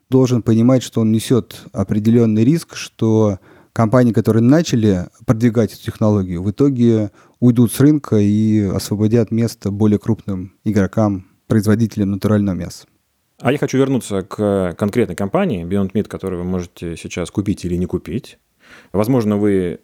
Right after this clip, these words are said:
Speaker 2: услышали сегодня в нашем выпуске «Бизнес-идею». Может быть, вы подумали, что это всё бред, и тут сплошные риски.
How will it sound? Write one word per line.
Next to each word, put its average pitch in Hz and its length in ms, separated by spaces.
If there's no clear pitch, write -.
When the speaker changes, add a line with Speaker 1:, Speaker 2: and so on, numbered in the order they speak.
Speaker 2:
услышали 107 560
сегодня 92 400
в - 20
нашем 151 440
выпуске 107 760
«Бизнес-идею». 101 800
Может 101 280
быть, 87 100
вы 90 80
подумали, 87 340
что - 180
это 85 120
всё 82 280
бред, 90 440
и 80 380
тут - 120
сплошные 90 360
риски. 78 460